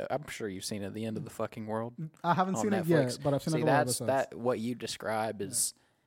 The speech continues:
Speaker 2: Yeah.
Speaker 1: reminds me very much of that show. Um, it's actually incredibly morbid,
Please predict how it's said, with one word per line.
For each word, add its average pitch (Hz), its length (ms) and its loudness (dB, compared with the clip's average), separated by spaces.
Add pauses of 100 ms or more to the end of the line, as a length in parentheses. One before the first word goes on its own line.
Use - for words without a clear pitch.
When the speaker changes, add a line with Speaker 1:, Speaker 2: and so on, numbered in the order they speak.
(260)
Speaker 2:
Yeah. 127 60 -6
Speaker 1:
reminds 135 380 0
me 123 100 -2
very 113 220 -2
much 110 280 -4
of 113 60 -14
that 107 200 0
show. 113 440 2 (320)
Um, 98 360 -10 (1160)
it's - 180 -8
actually 117 340 -4
incredibly 113 500 -4
morbid, 107 520 -4